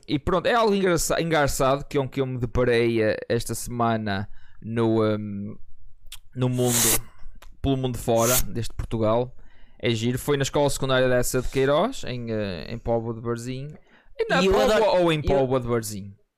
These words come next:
Speaker 2: Eu digo na Póvoa.
Speaker 1: Eu também digo na Póvoa.
Speaker 2: Na
Speaker 1: Agora
Speaker 2: Póvoa
Speaker 1: disse
Speaker 2: de
Speaker 1: em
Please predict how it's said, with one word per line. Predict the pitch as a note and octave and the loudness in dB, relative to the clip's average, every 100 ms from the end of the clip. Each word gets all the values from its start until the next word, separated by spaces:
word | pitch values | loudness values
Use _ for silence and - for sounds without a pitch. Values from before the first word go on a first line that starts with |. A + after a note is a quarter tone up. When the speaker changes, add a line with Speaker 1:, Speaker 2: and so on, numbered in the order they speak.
| _ _ _ _ _ _ _ _ - _ _ - | _ _ _ _ _ _ _ _ -20 _ _ -8
Speaker 2:
Eu | C#3+ D3 D#3 | 0 0 0
digo | D#3 C#3+ E3+ F3+ | -4 -6 -6 -2
na | G3 | -2
Póvoa. | G#3+ F#3 C3+ - | 0 2 2 0
Speaker 1:
Eu | C#3+ | -4
também | D#3 D#3 | -6 -8
digo | D#3+ | -8
na | E3+ | -10
Póvoa. | - D3 C#3+ | -6 -4 0
Speaker 2:
Na | C#3+ | 2
Speaker 1:
Agora | E3+ D#3 | 4 4
Speaker 2:
Póvoa | D#3 E3+ | 4 4
Speaker 1:
disse | |
Speaker 2:
de | |
Speaker 1:
em | E3 | 4